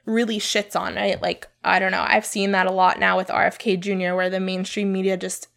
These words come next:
paints him as absolutely insane. But if you've listened to him on any sort of podcast or long-form content where you're actually listening to him speak, I think it's really hard to be like, "Oh, this man's so crazy." I think he comes across as very reasonable.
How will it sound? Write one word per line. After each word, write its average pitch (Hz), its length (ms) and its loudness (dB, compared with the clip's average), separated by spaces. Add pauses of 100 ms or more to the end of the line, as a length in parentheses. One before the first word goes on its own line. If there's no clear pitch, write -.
paints 208 360 -4
him 208 120 -2
as 180 280 0
absolutely 190 560 -2
insane. 202 460 -2
But 202 100 -2
if 196 120 -8
you've 202 220 -4
listened 214 360 -4
to 220 60 -8
him 196 240 -4
on 185 140 -4
any 190 240 -6
sort 185 220 -4
of 175 160 -4
podcast 190 640 -2
or 196 80 -2
long-form 180 500 -6
content 190 420 -4
where 180 100 -6
you're 180 120 -2
actually 190 340 0
listening 185 340 -6
to - 60 -16
him 180 180 -8
speak, 254 420 -4 (520)
I 226 60 0
think 220 140 0
it's 208 140 -4
really 202 340 2
hard 190 300 2
to 190 60 -6
be 185 120 -4
like, 175 360 -2 (240)
"Oh, 214 120 4
this 196 200 0
man's 190 280 2
so 180 200 0
crazy." 185 460 -4
I 185 60 -6
think 190 260 -10 (220)
he - 220 -8
comes 185 300 -10
across 180 380 -6
as 214 60 -20
very - 200 -6
reasonable. - 560 -8